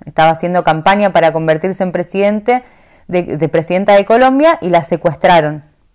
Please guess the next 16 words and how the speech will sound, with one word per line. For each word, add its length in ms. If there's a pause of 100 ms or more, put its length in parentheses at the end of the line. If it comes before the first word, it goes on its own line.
(420)
Y, 840 (2000)
y 60
bueno, 260
evidentemente, 640
bueno, 260
cuenta 280
un 60
montón 300
de 120
cosas, 400
de, 220
de 180
cómo 420
tenía 400
muchísimo 680
miedo, 540